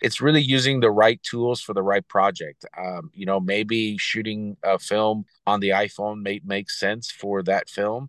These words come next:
but, uh, you're never gonna get the experience of shooting a film on imax, uh, or on Super thirty-five than you're, than you're gonna get shooting on an iPhone. Now,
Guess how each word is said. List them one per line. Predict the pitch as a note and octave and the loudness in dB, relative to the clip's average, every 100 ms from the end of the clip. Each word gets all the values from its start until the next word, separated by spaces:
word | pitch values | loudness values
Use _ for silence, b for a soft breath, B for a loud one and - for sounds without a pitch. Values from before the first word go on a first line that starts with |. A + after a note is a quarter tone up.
| - | -14
but, | G#2+ G#2+ G2+ G2 F2+ - - _ - | -6 0 2 2 -2 -12 -18 _ -4
uh, | G2 F#2 _ _ | -2 -4 _ _
you're | A2 A2+ A2+ | -6 0 0
never | A2+ B2 B2+ | 2 0 0
gonna | B2 B2+ | -6 -6
get | A2 A2+ A2+ - | -4 -2 -2 -4
the | G#2+ G#2 G2+ F#2+ - _ - | -12 -10 -8 -8 -12 _ -8
experience | - - - B2 B2 A#2 G#2 | -6 -8 -2 2 2 0 -2
of | G#2+ | -6
shooting | - A2+ A2 | -4 -4 -4
a | G2+ | -6
film | - A2 G#2+ | -2 -2 0
on | F#2+ F#2+ | -4 -4
imax, | A2 A#2+ A2+ F#2+ F2+ - - - - | -2 -2 -2 -4 -4 -8 -12 -14 -4
uh, | F#2+ F#2 F#2 F#2 | 2 2 2 0
or | - G#2+ G2 | 2 2 4
on | F#2+ F2+ | 2 -2
Super | - A2+ G#2+ | -6 -6 -4
thirty-five | A2+ G#2 - G2+ G#2 G2 F2+ F2+ | -2 -2 0 2 4 4 0 -4
than | G2 F#2+ | -4 -2
you're, | F#2+ F#2 F#2 | 0 -2 -4
than | F#2+ F#2 F#2+ | -2 0 0
you're | G2 | 0
gonna | F#2+ F2+ | 0 0
get | F#2+ F#2+ F2+ | 2 2 2
shooting | - F#2+ F2+ F2 | 0 0 -2 -2
on | E2+ | -2
an | |
iPhone. | F#2+ A2+ - D2+ D2 - | 0 -2 -2 -10 -10 -6
Now, | - G2 | -2 -2